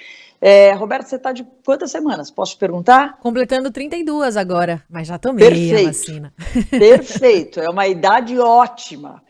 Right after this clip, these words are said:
Speaker 1: Exatamente por causa disso, porque você ainda tem algumas semanas pela frente, pelo menos é isso que a gente espera, e nestas semanas você passa ativamente anticorpos, tá?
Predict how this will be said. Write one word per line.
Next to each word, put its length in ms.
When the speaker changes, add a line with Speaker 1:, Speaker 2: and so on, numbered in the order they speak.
Speaker 1:
Exatamente 600
por 140
causa 260
disso, 220
porque 180
você 240
ainda 180
tem 180
algumas 500
semanas 420
pela 240
frente, 540
pelo 180
menos 240
é 80
isso 120
que 60
a 40
gente 220
espera, 540
e 160
nestas 680
semanas 600
você 220
passa 520
ativamente 600
anticorpos, 840
tá? 280